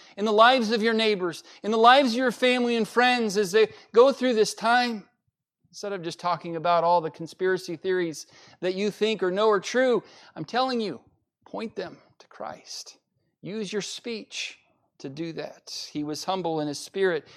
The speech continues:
He was humble in his speech, and he was also humble in his steadfastness.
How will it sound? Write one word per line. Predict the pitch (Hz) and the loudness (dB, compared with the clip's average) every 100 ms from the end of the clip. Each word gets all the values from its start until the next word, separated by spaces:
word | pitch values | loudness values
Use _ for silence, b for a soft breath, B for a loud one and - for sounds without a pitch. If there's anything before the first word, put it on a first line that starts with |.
| B B | B B
He | 170 | -6
was | 156 | -6
humble | 180 196 170 151 - b b b | -4 -2 -2 -4 -6 b b b
in | 151 | -6
his | 147 | -6
speech, | - - 175 160 151 | -8 -4 -2 -2 -2
and | 135 | -2
he | 147 | -2
was | 135 | 2
also | 165 175 - 156 135 - b b | 4 4 2 2 2 -2 b b
humble | - 180 156 151 | 0 0 2 0
in | 147 | 0
his | 147 139 | -2 -2
steadfastness. | - 160 143 - 147 147 - 160 147 - - - | -4 -2 -2 0 2 2 0 -6 -8 -4 -2 -2